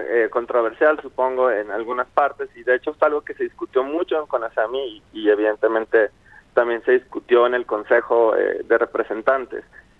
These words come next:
Y la idea aquí es que, eh, el salario mínimo a veces se piensa como una política, y no que por eso lo menciona,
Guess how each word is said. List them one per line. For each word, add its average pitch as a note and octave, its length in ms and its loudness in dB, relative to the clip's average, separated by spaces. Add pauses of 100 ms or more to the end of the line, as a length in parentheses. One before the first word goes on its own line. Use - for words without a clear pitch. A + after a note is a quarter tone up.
Y C3 100 2
la C#3 100 6
idea D3+ 240 2
aquí D#3+ 300 -6
es C#3+ 200 -4
que, C#3 360 -2
eh, A#2 400 0
el B2 260 -4
salario C#3+ 380 2
mínimo E3 480 -2
a B2+ 80 2
veces C#3 260 -4
se C3 100 -4
piensa C3+ 440 0
como A#2+ 340 -2
una C3+ 180 0
política, B2+ 600 -2
y A#2 140 -12 (200)
no B2 140 0
que - 140 -6
por G#2+ 160 0
eso A2+ 200 2
lo A#2+ 100 2
menciona, B2+ 480 -2